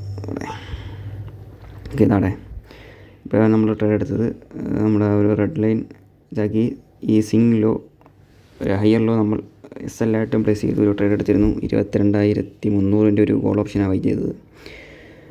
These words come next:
പക്ഷേ, ആ, അതിനു മുമ്പ് തന്നെ, ഉം,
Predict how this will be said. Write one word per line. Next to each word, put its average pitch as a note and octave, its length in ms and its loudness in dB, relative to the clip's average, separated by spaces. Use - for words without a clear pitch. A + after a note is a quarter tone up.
പക്ഷേ, G#2+ 380 2
ആ, A2 400 2
അതിനു A#2 200 4
മുമ്പ് C3 260 2
തന്നെ, A#2 280 2
ഉം, A2+ 340 -2